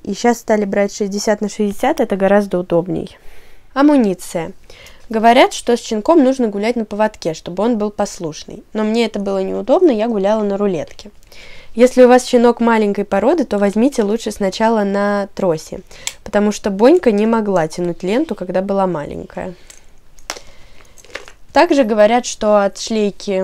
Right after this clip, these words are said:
будут кривые лапы, если в детстве гулять на шлейке, и надо гулять на ошейнике. Я не могла представить, как на такого маленького хрупкого комочка можно одеть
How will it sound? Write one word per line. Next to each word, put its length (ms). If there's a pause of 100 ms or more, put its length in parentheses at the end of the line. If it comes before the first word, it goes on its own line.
будут 300
кривые 320
лапы, 320
если 300
в 40
детстве 400
гулять 320
на 120
шлейке, 460 (580)
и 120
надо 240
гулять 280
на 100
ошейнике. 580 (760)
Я 260 (180)
не 180
могла 320
представить, 560
как 180
на 120
такого 420
маленького 580
хрупкого 540
комочка 560
можно 380
одеть 340